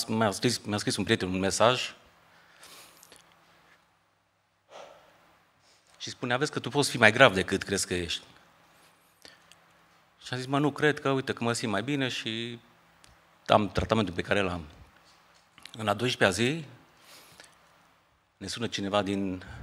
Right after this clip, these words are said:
biserică, o sună pe Lore și ce spune la Călin să-și facă o, o anal-, adică un, radiografie mai specială la plămâni, un computer tomograf, că poate fi foarte grav.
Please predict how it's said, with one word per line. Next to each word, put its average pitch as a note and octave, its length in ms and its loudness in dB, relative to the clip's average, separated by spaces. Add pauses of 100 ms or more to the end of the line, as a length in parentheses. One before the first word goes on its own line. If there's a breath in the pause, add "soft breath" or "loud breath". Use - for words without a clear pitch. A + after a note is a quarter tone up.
(600 loud breath)
biserică, A2 440 0
o G#2+ 40 0
sună G2 180 -2
pe F2 100 -4
Lore B2 220 0
și - 200 -6
ce G2+ 180 -6 (160)
spune - 320 0
la G#2+ 100 8
Călin B2 200 0
să-și G#2 200 -4
facă A2 260 2
o, F#2+ 480 -4 (1400 soft breath)
o G2+ 80 -4
anal-, G2+ 280 2
adică G#2 180 0
un, G2+ 300 -4 (100)
radiografie G#2 560 2
mai F2+ 400 0
specială F#2 480 0
la F2 120 0
plămâni, G2 340 -2
un F#2 140 -2
computer F#2+ 480 -2 (680 loud breath)
tomograf, A2 500 0
că G#2+ 80 -2
poate - 240 0
fi G#2+ 160 -2
foarte G#2 300 2
grav. F2 400 0